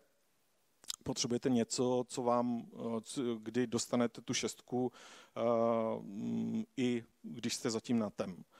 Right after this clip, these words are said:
Existovala služba Six, Six S, která už tady není dlouhou dobu s náma. Nicméně, eh, naštěstí existují tady nějaké alternativy, to znamená, co s tím, eh, jak dost-, jak i v tomto případě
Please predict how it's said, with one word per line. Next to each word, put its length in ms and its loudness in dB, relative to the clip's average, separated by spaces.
Existovala 560 2
služba 520 2
Six, 580 0
Six 320 -4
S, 440 2
která 460 0
už 180 -10
tady 200 2
není 240 2
dlouhou 280 0
dobu 220 -2
s 100 -8
náma. 460 2
Nicméně, 520 0
eh, 160 -4
naštěstí 480 -2
existují 420 -2
tady 220 0
nějaké 320 -2
alternativy, 800 0
to 140 -10
znamená, 360 0
co 240 -6
s 120 -2
tím, 320 2
eh, 60 -8
jak 240 -2
dost-, 340 -2
jak 360 0
i 40 -4
v 80 -10
tomto 260 2
případě 560 0